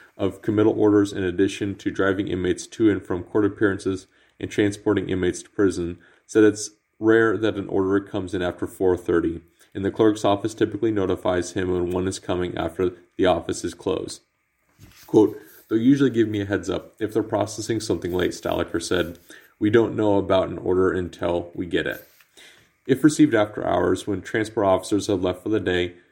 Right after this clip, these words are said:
Sheehan said committal orders are given to a deputy to search for the individual. Though deputies may be dispatched on other calls at the time and might not always be immediately available to seek the person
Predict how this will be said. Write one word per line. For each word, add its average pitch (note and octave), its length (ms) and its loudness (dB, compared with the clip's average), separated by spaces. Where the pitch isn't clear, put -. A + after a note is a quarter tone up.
Sheehan A2 400 2
said G#2 300 2
committal G#2+ 300 2
orders G2 500 2
are F#2+ 160 -2
given F#2+ 320 -2
to G#2+ 140 0
a G2 40 4
deputy F2+ 420 -2
to G2 120 -8
search G2 280 2
for - 140 -4
the G2 60 4
individual. E2+ 640 0
Though G#2+ 160 2
deputies A2 400 2
may G#2 120 2
be G2+ 100 2
dispatched F#2+ 520 0
on F#2+ 80 -8
other G#2+ 220 2
calls F2+ 400 -2
at F2 180 -2
the G2 80 -4
time F2 360 -4
and G2+ 100 -6
might A2 120 4
not A2+ 160 2
always G2+ 280 4
be G#2 140 0
immediately F#2 400 2
available F2+ 420 -2
to - 140 -20
seek A2 260 -4
the - 80 -8
person F#2 440 -2